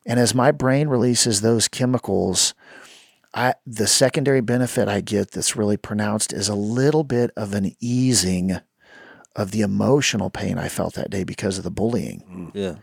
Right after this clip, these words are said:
Speaker 1: And so this particular day, I don't just eat one honey bun, I blow through the whole box.
Speaker 3: Yeah. I've had those moments.
Speaker 1: <laughs> For, and you guys know me well. You know I've had a lot of those moments. But in this specific example, the reason that I eat all those honey buns is not because I'm that hungry.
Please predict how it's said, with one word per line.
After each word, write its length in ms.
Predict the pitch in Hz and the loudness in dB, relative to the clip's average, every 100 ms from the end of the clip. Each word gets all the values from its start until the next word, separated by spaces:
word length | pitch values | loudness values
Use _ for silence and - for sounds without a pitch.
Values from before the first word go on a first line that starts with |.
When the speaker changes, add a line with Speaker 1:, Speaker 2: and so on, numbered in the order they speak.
| _ _ _ _ _ | _ _ _ _ _
Speaker 1:
And 80 | 113 | -2
so 140 | 113 | 2
this 160 | 110 143 | 4 2
particular 480 | 135 - 117 110 98 | 2 -4 0 2 2
day, 160 | 101 | 2
I 60 | 101 | 2
don't 180 | 104 - | 2 0
just 180 | 101 - | -2 -4
eat 120 | - | -4
one 260 | 98 110 | 0 0
honey 240 | 110 104 95 | 0 0 0
bun, 240 | 98 95 | -2 -4
I 80 | 90 | -4
blow 300 | - 101 98 | -4 -4 -4
through 160 | - - | -2 -4
the 80 | |
whole 220 | - - - | 0 0 0
box. 540 | 82 87 - - 101 | -4 -4 -6 -4 -2
Speaker 3:
Yeah. 160 | 98 78 - - - 110 - | -2 -4 -12 -20 -20 -16 -8
I've 180 | 92 90 | -6 -2
had 220 | 101 92 | -4 -2
those 220 | 82 85 | -4 -4
moments. 920 | 87 92 104 139 131 160 147 117 98 | -2 -2 0 0 0 0 -2 -2 -2
Speaker 1:
<laughs> 20 | |
For, 140 | - 101 | 0 2
and 180 | 120 131 | 2 2
you 80 | 139 | 2
guys 260 | 104 101 | 2 2
know 120 | 104 101 | 0 2
me 140 | 101 | 2
well. 300 | 101 107 95 | 4 4 4
You 120 | 87 | 2
know 80 | 101 | 2
I've 100 | 90 | 2
had 160 | - 92 | 2 2
a 40 | |
lot 160 | 92 101 | 4 4
of 60 | 90 | 2
those 240 | 65 - | -2 -2
moments. 480 | - 69 62 - - - - - - - - - | -6 -4 -8 -6 -8 -10 -14 -14 -14 -16 -8 4
But 120 | 139 | 4
in 80 | 131 | 6
this 180 | 233 - | 6 6
specific 460 | 208 - 143 120 | 4 4 4 4
example, 500 | 101 101 107 107 101 | 0 2 0 2 2
the 120 | 98 | 2
reason 420 | 98 110 143 143 135 | 4 4 4 4 2
that 120 | 98 | 2
I 280 | 98 107 - _ _ _ - | 2 0 -2 _ _ _ -4
eat 160 | 110 | 2
all 140 | 113 104 | 4 6
those 180 | 92 | 4
honey 180 | 117 113 | 2 2
buns 220 | 95 92 | 2 -2
is 160 | 85 95 | -2 -2
not 400 | 104 107 113 - | 0 2 0 -2
because 340 | 98 - 90 92 | -6 -2 0 0
I'm 140 | 90 | 0
that 180 | 80 71 | -2 -4
hungry. 800 | - 107 117 85 73 69 - - | -4 0 0 0 -4 -4 -8 -16